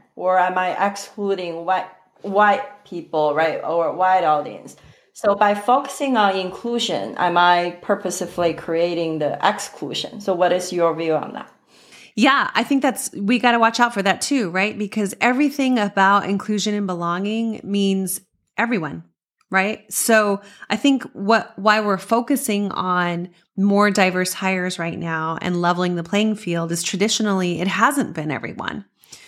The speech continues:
Speaker 2: So we're sort of trying to rebalance the system and also look at ways that the system is unjust and unfair.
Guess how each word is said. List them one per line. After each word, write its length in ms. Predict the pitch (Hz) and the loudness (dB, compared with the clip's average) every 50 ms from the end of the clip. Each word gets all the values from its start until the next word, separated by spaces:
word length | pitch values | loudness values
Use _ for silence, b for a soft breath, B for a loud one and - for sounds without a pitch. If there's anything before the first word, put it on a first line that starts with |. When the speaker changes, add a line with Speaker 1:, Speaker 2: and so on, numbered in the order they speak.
| B B B | B B B
Speaker 2:
So 540 | B - - 220 202 196 190 190 190 170 180 180 | B 0 2 4 4 4 4 4 2 0 0 2
we're 360 | 196 202 202 196 196 190 185 | 2 4 6 6 4 4 2
sort 240 | 190 - 262 262 269 | 0 0 0 0 0
of 60 | 247 | 2
trying 320 | - 254 220 208 214 202 | 2 2 2 2 2 0
to 520 | 196 - - 190 180 175 170 165 160 156 - - 180 170 | -2 -2 -2 0 0 0 0 -2 -2 -4 -6 -6 -4 2
rebalance 760 | 190 240 233 233 180 190 170 175 185 185 180 185 190 - | 2 4 4 4 4 2 2 2 0 -2 -4 -4 -6 -6
the 100 | - 180 | -6 -6
system 580 | 175 - - 190 190 - - 262 277 294 302 302 - b b b b b b b b b | -6 -4 -4 -4 -2 -2 -2 -2 -2 -2 -4 -6 -8 b b b b b b b b b
and 200 | - 190 190 170 | 0 0 2 2
also 600 | 107 151 180 190 190 - - 196 190 180 180 175 | 4 4 4 2 2 0 0 2 2 2 0 0
look 240 | 165 190 208 196 | 0 0 0 0
at 100 | 196 165 | 0 -2
ways 420 | 160 196 190 180 180 175 170 170 - - - _ _ - | 0 0 2 2 2 0 -2 -4 -8 -10 -16 _ _ -4
that 180 | 175 196 185 | -4 -2 0
the 80 | - 185 | 0 -2
system 420 | 185 - 196 - - - 185 185 | -2 -2 -2 -2 0 -2 -2 -2
is 320 | - - 185 202 196 180 180 | -2 0 2 2 2 2 2
unjust 600 | 175 180 170 165 156 - - 180 - - - - | 0 -2 0 0 -2 -2 -2 -2 -4 -4 -4 -4
and 140 | - 180 | -4 -4
unfair. 680 | 180 170 165 170 170 - 294 320 294 - - - - - | -4 -2 -4 -4 -2 0 2 2 2 0 -2 -8 -10 -14